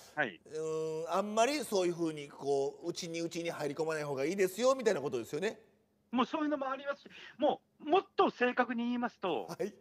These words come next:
Speaker 1: まあ、知らない方ももしかしたらいるかもしれませんけれども、
Speaker 2: はい。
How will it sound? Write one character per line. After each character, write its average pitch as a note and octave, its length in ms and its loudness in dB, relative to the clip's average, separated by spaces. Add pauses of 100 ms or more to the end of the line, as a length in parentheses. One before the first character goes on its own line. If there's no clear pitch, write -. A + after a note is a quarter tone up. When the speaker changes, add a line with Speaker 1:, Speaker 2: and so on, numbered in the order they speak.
(420)
Speaker 1:
ま G3+ 120 0
あ、 E3+ 40 -8
知 - 180 -8
ら C#4 140 -4
な D4 100 2
い D4 80 0
方 D4+ 200 2
も D4 160 0
も A3+ 120 -2
し - 60 -10
か C4+ 80 -8
し - 40 -12
た C4 80 -4
ら A3+ 60 -2
い G#3+ 40 -4
る A3+ 80 -8
か A#3 100 2
も A3 80 -2
し - 100 -8
れ A3 60 0
ま G#3+ 100 0
せ A3 140 -6
ん G#3+ 80 -10
け G#3+ 80 -4
れ G#3+ 80 -2
ど A#3 100 -6
も、 D4+ 140 -2
Speaker 2:
は D#3+ 140 0
い。 C#3+ 100 -2